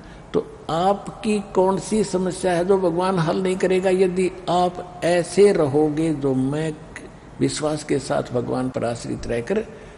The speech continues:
कोई संचय संग्रह नहीं कर रहा था? तो परमात्मा कहते हैं यदि आपने संसार में भी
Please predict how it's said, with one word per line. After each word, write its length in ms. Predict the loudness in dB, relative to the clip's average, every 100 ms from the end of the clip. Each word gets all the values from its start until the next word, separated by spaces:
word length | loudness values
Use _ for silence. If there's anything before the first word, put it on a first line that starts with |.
| -2
कोई 120 | 0
संचय 640 | 0 -2 -2 -2 -2 -4 -4 -10 -18 -18 -4
संग्रह 440 | -2 0 2 0 -2
नहीं 300 | -4 -4 -4
कर 160 | -4
रहा 200 | -4 -6 -8 -12
था? 100 | -14 -16 -20 -20 -20 -4
तो 80 | -2
परमात्मा 580 | 2 2 2 0 -2 -2
कहते 340 | 2 0 0
हैं 280 | -4 -4 -6 -10 -4 2
यदि 400 | 2 2 -2 -2 0
आपने 540 | 2 2 0 0 0
संसार 560 | 0 0 0 2 2 4
में 200 | 2 2
भी 180 | 2